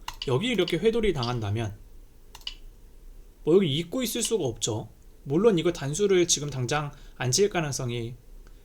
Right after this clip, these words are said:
어, 크겠지만서도 단수 치고 뭐 이런 식으로 막기만 해도 이거는 뭐 중앙 백돌이 두터움도 아니고 무거운 곤마로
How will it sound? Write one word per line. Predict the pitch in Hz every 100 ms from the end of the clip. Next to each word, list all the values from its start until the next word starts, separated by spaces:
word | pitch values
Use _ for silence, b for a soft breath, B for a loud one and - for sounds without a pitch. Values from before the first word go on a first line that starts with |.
| b -
어, | 127 -
크겠지만서도 | - 214 226 185 127 110 107 123 b b b -
단수 | 143 180 214
치고 | - 196
뭐 | 165
이런 | 131 208
식으로 | 214 202
막기만 | 123 - 196 185 165
해도 | 151 131 110 - b b -
이거는 | 208 233
뭐 | 190
중앙 | - 147 156 160 135
백돌이 | - - 165 127 120 104
두터움도 | 139 - 190 180
아니고 | 151 131 123 147
무거운 | 131 135 180 170 143
곤마로 | 131 135 131 160